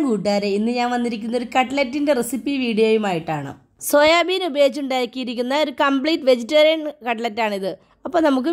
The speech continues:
വീഡിയോയിലേക്ക് പോകാം. ചൂടുവെള്ളത്തിലിട്ട് കുതിർത്ത് വെച്ചിരിക്കുന്ന ഒരു രണ്ട് കപ്പ് സോയാബീനാണിത്. കുതിർന്നതിന് ശേഷം ഇത് നല്ലതുപോലെ ഒന്ന് പിഴിഞ്ഞെടുക്കണം, അല്ലെങ്കിൽ ഇതിൻ്റെ ഉള്ളിൽ നിന്ന് വരുന്ന സ്മെല്ല് നമുക്കിത് ഉപയോഗിച്ച് എന്ത് ഭക്ഷണം ഉണ്ടാക്കിയാലും നമുക്ക് ഇഷ്ടപ്പെടുന്നതല്ല. അതുകൊണ്ട് ഇത്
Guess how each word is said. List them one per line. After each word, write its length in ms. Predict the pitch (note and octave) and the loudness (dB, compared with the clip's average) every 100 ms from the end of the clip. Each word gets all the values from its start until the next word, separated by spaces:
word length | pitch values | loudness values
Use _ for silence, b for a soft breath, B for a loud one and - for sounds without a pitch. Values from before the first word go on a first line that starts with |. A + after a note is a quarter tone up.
| D#4+ | 2
വീഡിയോയിലേക്ക് 520 | C#4 B3+ A3+ F#3 F#3 E3 | 4 6 6 2 -2 -4
പോകാം. 280 | D3+ D3 - _ - - | -4 -6 -10 _ -20 2
ചൂടുവെള്ളത്തിലിട്ട് 800 | F4 F4+ G#4 G4 F4 F4 E4 A3+ D4 | 6 6 6 4 2 0 -2 -4 -6
കുതിർത്ത് 320 | C4 C4+ B3+ C#4+ | -4 -4 -2 -2
വെച്ചിരിക്കുന്ന 480 | A3 B3+ A3 A#3+ A#3+ A#3 | -2 -6 -4 -4 2 4
ഒരു 100 | B3+ C#4 | 4 2
രണ്ട് 200 | C#4 E4+ | 2 0
കപ്പ് 200 | D#4+ A3 C4+ | 0 0 0
സോയാബീനാണിത്. 840 | B3 A#3 A#3 A#3 B3 A#3 F#3 F3+ A#3 D#4 B B B B - | 4 4 4 0 -2 -2 -2 -2 -4 -6 B B B B 0
കുതിർന്നതിന് 520 | D#4 F4+ F4+ F#4+ G4+ G4 | 2 4 4 4 2 0
ശേഷം 240 | C#4+ - C4+ | 0 0 -2
ഇത് 80 | C4+ C#4 | -2 -2
നല്ലതുപോലെ 460 | B3+ C4+ D4+ D#4 D#4 | 0 0 2 2 2
ഒന്ന് 120 | C4 B3 | 2 -2
പിഴിഞ്ഞെടുക്കണം, 640 | B3 B3 C#4 A3 F3+ A3 B3 - | -2 0 0 0 -2 -4 -4 -2
അല്ലെങ്കിൽ 300 | A3 B3 C4+ B3+ | -2 0 2 2
ഇതിൻ്റെ 220 | C#4 D4 | 2 4
ഉള്ളിൽ 140 | B3 | 4
നിന്ന് 140 | B3 B3 | 4 4
വരുന്ന 220 | A#3 A#3 A#3 | 4 2 -2
സ്മെല്ല് 300 | A3+ A3+ B3 | 0 4 4
നമുക്കിത് 380 | A#3 A#3 A#3 C4 C4 | 2 -2 -2 -2 4
ഉപയോഗിച്ച് 300 | C4+ C4 D4 | 4 4 2
എന്ത് 160 | D#4 G#4 D#4 | 2 2 0
ഭക്ഷണം 260 | B3 C#4 B3+ | 0 -2 0
ഉണ്ടാക്കിയാലും 460 | A3+ A3 A3 A#3 A3 | 0 0 0 0 -4
നമുക്ക് 200 | A3 A3+ | -4 -4
ഇഷ്ടപ്പെടുന്നതല്ല. 680 | - A3+ A3 G3+ G#3 E3 E3 A3+ B B B | -4 -2 0 0 0 0 0 -2 B B B
അതുകൊണ്ട് 320 | G3 A3 A3+ | 4 4 6
ഇത് 60 | A#3+ | 4